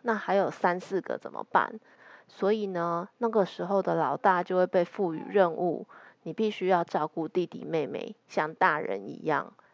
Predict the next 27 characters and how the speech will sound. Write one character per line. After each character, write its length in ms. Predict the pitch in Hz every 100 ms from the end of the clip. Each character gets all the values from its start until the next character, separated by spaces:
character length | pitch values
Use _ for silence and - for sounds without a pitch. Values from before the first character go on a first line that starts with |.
| -
那 140 | 262
时 180 | 233 160
候 220 | 170 202
的 220 | 185 160 -
年 280 | 180 156 156
代 240 | 202 185
也 160 | 160 139
的 260 | - 156 165
确， 380 | - 220 175
爸 180 | 117 190
爸 140 | 190 190
妈 160 | 175
妈 220 | 160 160
都 180 | 170 156
非 180 | 165 170
常 220 | 170 143
的 100 | 139
忙 320 | 156 135 147
碌， 220 | 160 139 - _
没 140 | - 180
有 140 | 202
办 280 | - 202 185
法 300 | - 151 147
照 240 | - 170
顾 240 | 165 170 165
他 240 | - 147
们， 240 | 139 143